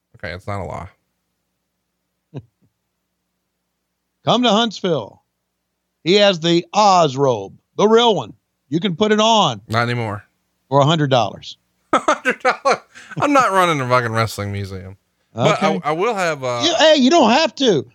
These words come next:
Speaker 2: Get Chris McDonald. Chris McDonald ain't doing shit in Canada.
Speaker 1: It's true.
Speaker 2: Get him to come down and run it for you.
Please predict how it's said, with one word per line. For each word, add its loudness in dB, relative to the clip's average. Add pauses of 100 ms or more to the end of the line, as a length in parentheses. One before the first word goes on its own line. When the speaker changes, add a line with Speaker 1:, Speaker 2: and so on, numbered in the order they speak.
(220)
Speaker 2:
Get 0
Chris -2
McDonald. 0 (240)
Chris 0
McDonald 2
ain't -2
doing 2
shit -2
in -12
Canada. -4 (240)
Speaker 1:
It's -20
true. -6
Speaker 2:
Get 2
him 2
to 0
come 2
down 2
and 0
run 4
it -8
for 0
you. -8